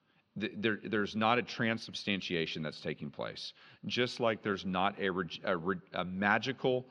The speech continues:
regeneration that is taking place in baptism. And I, and I think that's why there's been so much confusion on the issue of baptism, because for so many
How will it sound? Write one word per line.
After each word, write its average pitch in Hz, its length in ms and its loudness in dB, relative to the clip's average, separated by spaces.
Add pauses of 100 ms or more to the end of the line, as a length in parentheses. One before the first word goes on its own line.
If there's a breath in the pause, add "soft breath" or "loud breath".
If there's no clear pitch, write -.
(160 loud breath)
regeneration 98 720 2
that 82 140 0
is 78 140 -6
taking 85 340 -4
place 73 500 -4 (400 loud breath)
in 90 180 0
baptism. 64 680 -4 (560 loud breath)
And 101 120 2
I, 98 100 2 (140)
and 107 160 0
I 101 60 4
think 98 320 -2
that's 104 320 4
why 101 220 6
there's 92 180 0
been 98 260 0
so 107 240 0
much 101 300 0
confusion 87 840 -2 (180)
on 98 320 2
the 85 160 -2 (260)
issue 95 380 -2
of 76 140 -4
baptism, 80 680 -2 (240 loud breath)
because 104 540 -2 (720)
for 98 160 -2
so 107 280 2
many 95 400 0